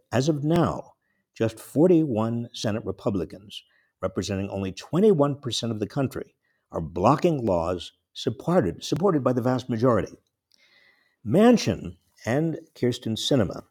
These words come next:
who isn't even trying to explain her positions on the filibuster or much of anything else,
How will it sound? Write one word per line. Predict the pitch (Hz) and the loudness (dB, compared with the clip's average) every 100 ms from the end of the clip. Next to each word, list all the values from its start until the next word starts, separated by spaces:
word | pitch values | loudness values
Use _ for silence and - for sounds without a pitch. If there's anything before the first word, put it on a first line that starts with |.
| _ _ _ - | _ _ _ 0
who | 101 | 2
isn't | 98 101 | 2 -2
even | 78 80 | -6 -8
trying | - 92 82 | -6 -6 -4
to | |
explain | 76 - 190 220 | -8 -4 0 2
her | 113 87 | 0 -4
positions | 78 87 87 - 92 87 - - _ _ | -6 -8 -10 -12 -20 -14 -14 -14 _ _
on | 104 101 95 82 | -4 -2 -2 -4
the | 87 | -6
filibuster | - 113 95 92 98 | 0 0 2 0 -2
or | 90 | -2
much | 87 87 | -4 -6
of | 85 | -8
anything | 85 87 107 | -8 -8 -4
else, | 135 - | -4 -4